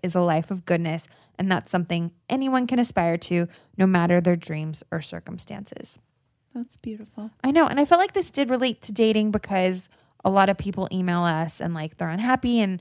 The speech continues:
Speaker 1: I don't know, I feel like reading an article like this is just a good reminder that it's,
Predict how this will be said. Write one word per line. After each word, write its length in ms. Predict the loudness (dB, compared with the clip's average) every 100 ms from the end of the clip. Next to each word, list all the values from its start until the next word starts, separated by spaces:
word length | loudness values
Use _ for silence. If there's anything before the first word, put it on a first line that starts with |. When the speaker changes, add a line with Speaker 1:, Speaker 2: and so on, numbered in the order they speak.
| -10 _ _
Speaker 1:
I 80 | 0
don't 120 | 2
know, 320 | 4 4 2 -2 _ _ _ _ _ _ -10 -8
I 60 |
feel 200 | 0 4
like 380 | 4 4 -4 -20 _ _ _ _
reading 320 | 2 2 4
an 80 | 4
article 320 | 2 0 -2
like 200 | -4 -2
this 220 | -2 -4 -4
is 160 | -8
just 220 | -8 -8
a 60 | -8
good 200 | -2 0
reminder 600 | 0 -2 -2 -2 -2 -2
that 180 | 0 -2
it's, 360 | -4 -8 -20